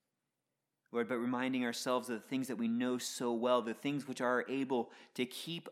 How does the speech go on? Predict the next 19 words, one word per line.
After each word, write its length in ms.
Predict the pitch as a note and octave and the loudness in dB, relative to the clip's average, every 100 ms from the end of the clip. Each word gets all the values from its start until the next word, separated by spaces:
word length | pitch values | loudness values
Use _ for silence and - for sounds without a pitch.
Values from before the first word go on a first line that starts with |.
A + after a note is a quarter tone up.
| - | 0
us, 420 | C3+ C3+ - - - - - | 2 2 -2 -8 -12 -20 -10
uh, 200 | A2+ A#2 A2 - _ _ - | -4 -2 -4 -10 _ _ -2
believing 640 | B2+ C3 D#3+ G#3 F3 G#2+ - _ _ _ _ _ _ _ _ _ _ _ _ _ _ _ _ - | 0 2 -2 -2 -2 -4 -8 _ _ _ _ _ _ _ _ _ _ _ _ _ _ _ _ -8
through, 260 | B2 B2 | -2 -2
through 160 | - C3 | -2 -2
your 220 | B2+ C3+ | 0 0
grace 520 | B2 B2 C3+ C3+ - - - | -2 -2 0 0 -4 -10 -4
until 480 | B2+ A#2 - D3 C#3 | -4 -4 -2 -2 0
we 120 | B2 | -2
do 320 | A2 B2+ D#3+ | -4 -6 -4
get 200 | F3 B2 | -4 -6
to 80 | G#2+ | -6
go 220 | G2 F#2+ | -4 -4
home. 280 | - F2+ D#2 - _ _ _ _ _ _ _ _ _ _ _ _ _ _ _ _ _ _ - | -4 -12 -12 -18 _ _ _ _ _ _ _ _ _ _ _ _ _ _ _ _ _ _ 0
Father, 340 | C3 B2 B2 | 4 6 4
we 100 | A#2 | 0
pray 360 | A2+ - C#3 C3+ | -2 -2 0 0
for, 380 | - B2 A2 - - - _ | 0 2 2 -2 -18 -20 _
um, 240 | G#2 G2+ | -10 -8